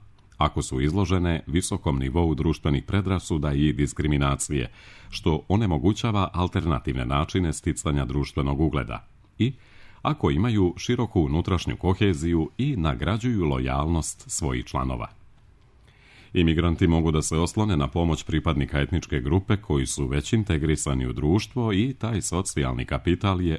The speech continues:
osnov njihovog statusa. U etničkoj enklavi postoji mreža društvenih veza, korišćenje zajedničkih resursa, pozajmice kapitala, neophodnog za početak prvog privatnog biznisa.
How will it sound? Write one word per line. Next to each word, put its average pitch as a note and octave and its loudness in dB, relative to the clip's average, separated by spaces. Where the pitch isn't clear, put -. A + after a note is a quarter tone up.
osnov D#2 -2
njihovog C2+ -2
statusa. - -6
U - -2
etničkoj E3 0
enklavi D2 0
postoji A#2 0
mreža F2 2
društvenih D2 2
veza, B1 -2
korišćenje D#2 0
zajedničkih C2+ -2
resursa, D2+ -2
pozajmice D2 0
kapitala, C#2+ -2
neophodnog C#2 -2
za B1+ -4
početak - -4
prvog F#2 0
privatnog C#2+ -2
biznisa. A#1 -6